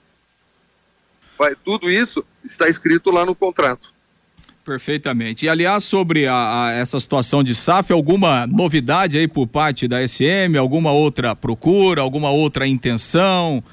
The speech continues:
Speaker 2: alguma outra conversa, ô Sérgio?
Speaker 1: Sabe o que mais atrapalha a venda da saf do Londrina? O público. Esse é o ponto mais negativo que nós temos.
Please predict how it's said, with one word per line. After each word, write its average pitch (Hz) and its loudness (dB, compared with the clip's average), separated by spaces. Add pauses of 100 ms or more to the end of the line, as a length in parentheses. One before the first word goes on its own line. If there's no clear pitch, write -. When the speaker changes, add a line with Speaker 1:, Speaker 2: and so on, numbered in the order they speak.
(120)
Speaker 2:
alguma 147 0
outra 147 0
conversa, 139 0
ô 135 0
Sérgio? 113 -4 (580)
Speaker 1:
Sabe 175 0
o - -4
que 180 -2
mais 165 0
atrapalha 139 0
a 107 -8
venda 139 0
da 117 -2
saf 135 -2
do 113 -8
Londrina? 135 -2 (760)
O 190 2
público. 202 -4 (1400)
Esse 185 2
é - 4
o 185 0
ponto 196 -2
mais 196 0
negativo 190 0
que 185 -4
nós 185 -2
temos. 170 -4